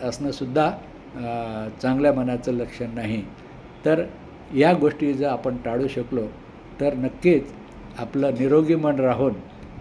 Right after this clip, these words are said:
आपल्या मनाची सकारात्म-, सकारात्मकता वाढवण्यास आपणच आपल्याला मदत केल्यासारखी आहे. आणि आपल्या या अशा स्वभावातील बदलामुळे आपण इतरांनाही मोटिवेट करू शकतो, त्यांच्याही दि-, जीवनामध्ये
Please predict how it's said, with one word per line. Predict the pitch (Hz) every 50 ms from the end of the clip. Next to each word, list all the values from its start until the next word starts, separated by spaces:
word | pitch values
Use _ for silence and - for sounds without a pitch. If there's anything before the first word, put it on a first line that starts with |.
| - -
आपल्या | 120 117 - 131 139 147
मनाची | 131 127 120 123 120 117 - 147 139
सकारात्म-, | - - 123 - - 127 120 123 123 113 - - 131 131 131 135 123 117
सकारात्मकता | 113 - 120 110 - 131 131 131 135 131 131 - 131 135 131 - - 131 120 139 135 113 - - - - - - - - - 120
वाढवण्यास | 120 120 123 131 139 139 151 147 131 - -
आपणच | 120 117 113 151 151 170 185 180
आपल्याला | 151 131 - - 135 131 131 131
मदत | 123 123 123 110 131 147 147 -
केल्यासारखी | - 131 123 123 120 - - 110 107 - - 113 113 110
आहे. | 107 101 101 - - - - - - - - 135
आणि | 131 143 175 175 139 127 139 - - - - - -
आपल्या | 113 123 120 - 170 190 190
या | 185 190 180 180
अशा | 180 143 143 131 - 160 151
स्वभावातील | - 156 139 135 143 143 143 143 - 160 147 127
बदलामुळे | 123 127 120 123 131 131 127 131 135 143 143 135 135 -
आपण | 110 107 - 143 135
इतरांनाही | 131 127 131 - 131 131 135 135 135 139 143 143 143 151 185 202 196 - - - - - - - -
मोटिवेट | 123 131 135 135 147 147 156 175 170 -
करू | - 147 131 135 131
शकतो, | - 127 113 - - 131 123 123 127
त्यांच्याही | 127 - - 127 120 117 - 156 156 170 160
दि-, | 135 139 135 127 123
जीवनामध्ये | 117 120 127 131 131 127 131 131 127 123 123 135 139 135